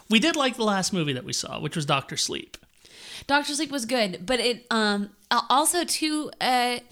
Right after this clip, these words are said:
Speaker 2: to me, Doctor Sleep was very, like, cut and, like, it, it was like, "Well, this was good."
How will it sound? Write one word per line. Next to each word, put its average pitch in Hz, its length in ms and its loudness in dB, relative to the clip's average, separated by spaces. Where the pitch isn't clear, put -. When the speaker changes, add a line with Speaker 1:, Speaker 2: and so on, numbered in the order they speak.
Speaker 2:
to 294 140 2
me, 277 240 4
Doctor 285 280 0
Sleep 262 200 -2
was 208 140 -4
very, 233 300 0
like, 202 300 -4
cut 226 260 -4
and, 208 140 -6
like, 202 280 -6
it, 214 260 -2
it 220 80 0
was 214 140 -4
like, 208 200 -2
"Well, 226 80 -4
this 254 140 0
was 285 140 -4
good." - 380 -6